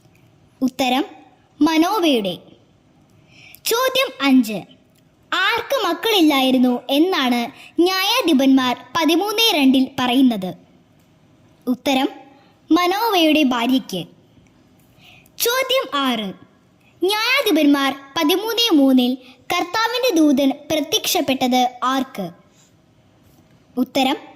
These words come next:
മനോവയുടെ ഭാര്യയ്ക്ക്. ചോദ്യം ഏഴ്, കർത്താവിൻ്റെ ദൂതൻ അവൾക്ക്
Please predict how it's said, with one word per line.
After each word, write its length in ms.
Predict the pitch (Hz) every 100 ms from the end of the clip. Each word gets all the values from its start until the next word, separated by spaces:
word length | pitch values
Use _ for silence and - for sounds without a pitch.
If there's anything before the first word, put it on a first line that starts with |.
| - -
മനോവയുടെ 680 | 294 339 392 453 466 453 320 302
ഭാര്യയ്ക്ക്. 500 | 277 302 240 196 175 - _ _ _ _ _ _ _ _ _ _ _ - -
ചോദ്യം 460 | - 508 539 539 554 - 277
ഏഴ്, 260 | 262 226 190 - _ _ _ _ _ _ -
കർത്താവിൻ്റെ 600 | 403 - - 539 539 523 311
ദൂതൻ 300 | 285 269 262 262 -
അവൾക്ക് 380 | 269 285 285 277